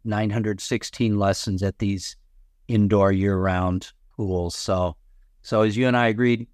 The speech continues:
just, uh, before we turned the, the camera on, while I'm really passionate about working with firms, organizations, nonprofits, and associations about leadership development,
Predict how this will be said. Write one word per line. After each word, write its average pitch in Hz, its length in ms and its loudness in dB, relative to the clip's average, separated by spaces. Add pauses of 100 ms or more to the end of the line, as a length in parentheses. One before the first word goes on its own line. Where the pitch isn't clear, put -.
(120)
just, - 420 -6
uh, 117 160 0
before 110 380 -2
we 113 120 -2
turned 117 320 -2
the, 104 220 0 (320)
the 110 100 -6
camera 120 440 -2
on, 104 340 -2 (1040)
while 120 380 2
I'm 127 260 -2
really 143 240 2
passionate 139 540 0
about 113 260 2
working 117 380 -2
with 110 120 -2
firms, 120 460 -2
organizations, 113 800 -2
nonprofits, 110 760 0
and 107 100 0
associations 107 800 -2
about 101 260 2 (560)
leadership 131 500 0
development, 101 500 -4